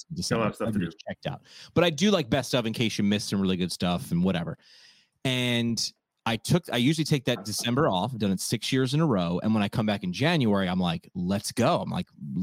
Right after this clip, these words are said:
Speaker 2: "Let's, you know, get shot out of a cannon," 'cause I haven't done this thing I like doing in a month. And this year I didn't feel that. And I got real nervous, thought about just stopping the podcast.
Speaker 1: Yeah.
Speaker 2: And then what I realized was I was picking episodes based on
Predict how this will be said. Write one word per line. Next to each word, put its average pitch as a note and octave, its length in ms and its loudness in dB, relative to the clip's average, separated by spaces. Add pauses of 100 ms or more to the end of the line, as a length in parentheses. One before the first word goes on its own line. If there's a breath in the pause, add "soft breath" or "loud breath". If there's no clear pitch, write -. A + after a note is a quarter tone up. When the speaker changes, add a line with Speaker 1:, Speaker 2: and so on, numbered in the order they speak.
(140)
Speaker 2:
"Let's, G#2 280 -2
you G2+ 100 -2
know, E2+ 100 0
get G2 220 -2
shot D3 240 2
out C3+ 100 0
of A2+ 60 -2
a A2 60 -2
cannon," G#2+ 300 -2
'cause - 120 -4
I G2 60 2
haven't A2 240 0
done A#2+ 360 0
this A2 360 -2
thing G#2+ 260 0
I F#2 140 -2
like F2+ 300 -2
doing A2 420 2 (240 soft breath)
in A2 100 2
a A2+ 40 2
month. C#3 500 2 (280 soft breath)
And A#2+ 220 2
this A3 220 2
year C#3+ 120 4
I C3+ 80 2
didn't A2 380 -2
feel E3 280 0
that. F2 160 -4
And - 80 -6
I - 20 -4
got F#2 240 -6
real A2 180 2
nervous, G2+ 420 0
thought G2+ 220 0
about B2 300 -2
just - 300 -6 (300)
stopping - 400 0
the D3 60 0
podcast. F#2+ 720 -2 (180 loud breath)
Speaker 1:
Yeah. E3 120 -4 (440 loud breath)
Speaker 2:
And C3+ 160 2
then E3 200 6
what D3 140 4
I B2 40 2
realized B2 580 2
was A2+ 200 2
I D#3+ 80 0
was - 140 2
picking F#3+ 440 0
episodes A#2+ 580 0
based B2 500 0
on G#2 500 2